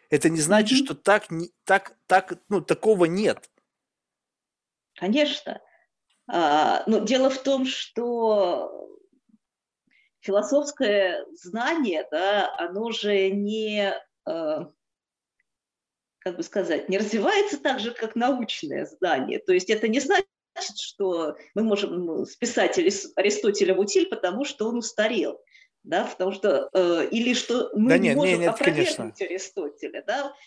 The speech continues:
Speaker 2: То, что кто-то сказал что-то после Аристотеля, вопреки Аристотелю, не отменяет значимости Аристотеля.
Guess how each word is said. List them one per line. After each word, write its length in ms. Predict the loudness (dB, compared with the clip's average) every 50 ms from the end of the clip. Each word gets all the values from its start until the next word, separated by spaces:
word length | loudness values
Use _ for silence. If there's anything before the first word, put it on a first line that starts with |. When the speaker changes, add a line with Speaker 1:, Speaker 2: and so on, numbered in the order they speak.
| _ _ _
Speaker 2:
То, 120 | -4 -2 -2
что 200 | -2 -2 -4 -6
кто-то 580 | -6 0 2 2 2 2 0 -2 -2 -4 -4
сказал 480 | -4 -4 0 0 2 2 4 4 2 2
что-то 600 | 0 -4 -8 -2 0 2 2 2 0 -2 -4 -8
после 500 | -8 -4 -4 -4 -4 -4 -4 -4 -4 -2
Аристотеля, 960 | -2 0 2 2 2 0 0 -4 -4 -4 -4 -4 0 0 0 2 2 2 2 2
вопреки 460 | 0 -2 -2 -4 -6 -6 -4 -4 -2
Аристотелю, 540 | -2 -2 -2 -2 -2 -2 -2 0 -2 -2 0
не 120 | -2 -2
отменяет 560 | -2 -4 -4 -6 -4 0 0 0 0 -2 -4 -6
значимости 680 | -6 -4 -4 -4 -4 -6 -6 -8 -8 -10 -8 -6 -6
Аристотеля. 640 | -6 -4 -6 -8 -6 _ -6 -6 -6 -8 -12 -16 -16